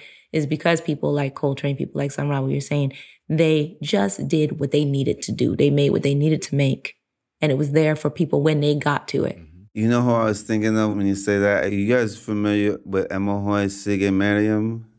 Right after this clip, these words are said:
Speaker 2: the Ethiopian piano? She's a nun.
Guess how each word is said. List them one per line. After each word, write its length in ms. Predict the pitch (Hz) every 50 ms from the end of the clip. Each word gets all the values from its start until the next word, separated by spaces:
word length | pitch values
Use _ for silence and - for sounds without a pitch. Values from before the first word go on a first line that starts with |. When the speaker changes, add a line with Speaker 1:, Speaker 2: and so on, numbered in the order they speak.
| _ _ -
Speaker 2:
the 80 | 87 85 -
Ethiopian 760 | 92 92 90 - 95 95 92 95 87 - 98 95 92 90 87
piano? 680 | 90 98 95 92 92 92 95 95 95 95 95 98 95 98 - _ _ _ _ _ -
She's 280 | - - 107 98 87 92
a 60 | 92
nun. 640 | 101 101 110 110 113 110 101 90 87 85 92 95 98